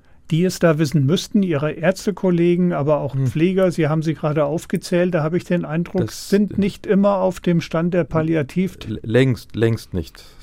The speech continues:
Speaker 2: Nicht alle. N-, viele wissen nicht, wie man Hospiz buchstabiert,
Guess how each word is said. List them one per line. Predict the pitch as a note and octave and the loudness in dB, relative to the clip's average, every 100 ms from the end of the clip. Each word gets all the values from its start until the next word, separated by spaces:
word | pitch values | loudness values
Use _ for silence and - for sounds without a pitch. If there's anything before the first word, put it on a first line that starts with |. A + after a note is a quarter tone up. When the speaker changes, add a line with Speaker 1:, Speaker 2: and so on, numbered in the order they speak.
| - - - F#2 | -20 -20 -12 -10
Speaker 2:
Nicht | F#2+ F#2+ F#2 | -8 -8 -4
alle. | F#2 F#2 | -2 -2
N-, | F#2 G#2+ G#2+ G2 | -4 -6 -6 -8
viele | - C#3 B2+ | -4 0 0
wissen | A#2 A#2 | 0 -2
nicht, | A#2+ A#2 | -2 -2
wie | |
man | A2+ | -2
Hospiz | G#2 G2+ D#3 D3 - | -2 -2 -4 -6 -8
buchstabiert, | - C3+ C3 C#3 C3 C#3 C#3 - | -12 -10 -6 -4 0 2 2 0